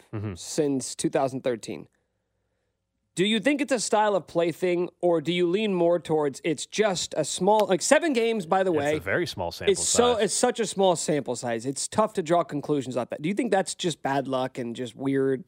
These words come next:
Speaker 1: I think a lot of
Speaker 2: timing?
Speaker 1: elements have come into play. I mean, we've mentioned, you, you just laid out what happened in the, the year the Chiefs won the Super Bowl, not the A F C title game, but the regular season game. You think it was bad, you know, you, you think it was bad,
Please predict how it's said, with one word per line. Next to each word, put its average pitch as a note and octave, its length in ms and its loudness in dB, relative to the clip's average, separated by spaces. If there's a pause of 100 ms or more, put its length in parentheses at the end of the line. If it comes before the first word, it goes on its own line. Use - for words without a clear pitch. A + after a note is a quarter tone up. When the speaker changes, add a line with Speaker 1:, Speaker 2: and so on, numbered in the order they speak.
Speaker 1:
I B3+ 40 -8
think - 120 0
a A#3 60 4
lot A3 80 4
of A#3 60 4
Speaker 2:
timing? A3+ 100 2
Speaker 1:
elements A3+ 380 0
have D3+ 100 -4
come D3+ 160 0
into D3+ 100 0
play. G#2+ 300 -2
I G2 40 0
mean, B2 120 0
we've C3+ 160 -2
mentioned, D#3 360 -2
you, E3 160 -4
you D#3+ 120 -2
just E3 180 -4
laid D#3 180 0
out D3 200 0
what D3 120 0
happened D3+ 600 -2
in D3 200 0
the, C#3+ 140 0
the C#3+ 100 -4
year D3+ 140 0
the C#3+ 80 -6
Chiefs E3 220 -4
won D#3+ 100 0
the C3+ 60 -2
Super F3 180 -2
Bowl, A2 160 -6
not B2 180 2
the A2+ 140 -2
A A2+ 40 0
F G#2 80 -4
C G#2+ 80 -6
title D3+ 220 0
game, B2 140 -2
but A#2 100 -2
the A#2+ 80 -2
regular D#3+ 280 -2
season G2+ 260 -6
game. E2+ 260 -10 (1160)
You D#3 80 0
think F#3 100 2
it D3+ 60 0
was A#2+ 80 -4
bad, D3+ 220 0
you D#3 60 -2
know, B2 120 2
you, C#3+ 200 -4
you D3+ 120 -8
think D#3+ 100 -4
it - 0 -
was A#2+ 140 -2
bad, D3 300 0